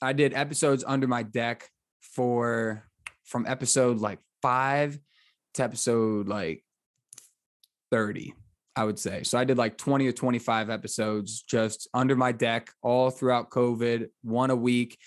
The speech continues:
and they were all with friends. Like, they were all with someone that I knew or had a previous relationship with. So it wasn't like it is now where, like, I'm reaching out to people and meeting them for the first time over an interview or, like, over a podcast.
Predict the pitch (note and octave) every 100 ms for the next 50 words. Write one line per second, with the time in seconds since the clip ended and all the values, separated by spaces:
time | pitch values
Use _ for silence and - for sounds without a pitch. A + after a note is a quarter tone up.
0 | - - - C3 C3 B2 B2+ C3+ C3 A#2+
1 | - A#2+ G#2 F#2+ G#2+ G#2+ - B2+ B2 B2
2 | C3+ C3+ B2+ - B2 B2+ B2+ B2 A2+ A#2
3 | A2+ A2+ B2 B2 B2 A#2+ B2 A2+ A#2 A#2
4 | - C3+ A#2+ A#2+ A2 A2+ A2 A2 A2+ -
5 | G#2+ G#2+ G#2 G#2 A2+ B2 C3+ A#2+ A#2 G#2+
6 | A#2 A#2 A2 A2+ A2+ A2 A2 G#2+ A2 A#2
7 | A2+ A2 A2 A2+ G#2+ G#2 A2 - A2 G#2
8 | G2+ F#2+ A2+ G#2 A2 G#2+ - A2+ A2 A2
9 | G#2 G#2+ A2+ A#2+ B2+ C3+ C3+ - - -
10 | - A#2 D#2+ B2 A#2 A#2+ B2 B2+ C3 C#3+
11 | C#3 C#3